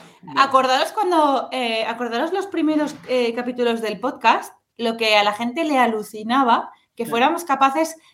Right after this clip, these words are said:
Speaker 2: de, de debatir cuatro personas con opiniones distintas sin insultarnos.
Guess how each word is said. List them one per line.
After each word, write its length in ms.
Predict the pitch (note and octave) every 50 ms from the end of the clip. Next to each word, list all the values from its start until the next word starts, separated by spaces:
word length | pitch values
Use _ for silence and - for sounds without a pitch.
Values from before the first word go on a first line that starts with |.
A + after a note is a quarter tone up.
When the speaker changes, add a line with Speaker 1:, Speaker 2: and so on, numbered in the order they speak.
| _ _ _ _
Speaker 2:
de, 380 | - G#3+ G3+ B3+ A#3+ A#3 A#3 -
de 540 | G3+ F#3+ A#3 A3+ A3+ A3 A3 A3 G#3+ G#3+ G3
debatir 480 | G3+ A3+ A3 G#3+ G#3 G#3 - C#4+ D#4 D4+
cuatro 280 | - E4 - D4+ D4 A#3+
personas 360 | D4+ D4+ - D#4+ D#4+ D#4+ -
con 140 | C#4 B3+ B3
opiniones 460 | A#3+ A3+ A3+ A3+ A#3 C4 D4 D#4+ C#4+
distintas 720 | D4 C#4 C4 - - C#4+ C4+ B3+ B3 B3+ D#4 F4 - - - _
sin 180 | - - C#4 A#3
insultarnos. 680 | A3+ A3+ A3+ A3 G3+ G3+ - A3+ A#3 A#3 G#3 F3+ -